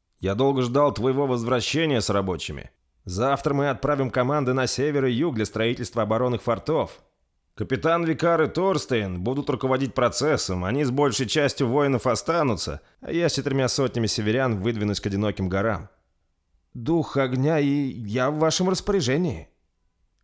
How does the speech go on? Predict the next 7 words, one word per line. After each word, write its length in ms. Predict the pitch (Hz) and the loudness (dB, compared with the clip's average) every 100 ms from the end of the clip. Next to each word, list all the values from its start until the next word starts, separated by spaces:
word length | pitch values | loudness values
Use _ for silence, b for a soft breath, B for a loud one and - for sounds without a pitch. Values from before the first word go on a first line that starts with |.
| _ _ | _ _
промямлил 640 | 87 82 98 135 131 123 b b | -4 0 0 2 0 -2 b b
рыжеволосый 680 | 165 143 120 101 90 90 | -4 -2 2 2 2 -2
северянин. 640 | 87 92 85 101 92 69 - _ _ _ _ _ _ _ | -6 -4 0 0 -2 -6 -14 _ _ _ _ _ _ _
«Не, 580 | 139 165 151 123 92 78 | 2 4 4 4 0 -2
ты 160 | - | 0
останешься 640 | 175 160 - 151 135 - 123 | 2 2 2 0 0 -2 -4
здесь», 560 | 98 147 139 - - | -2 0 0 -2 -10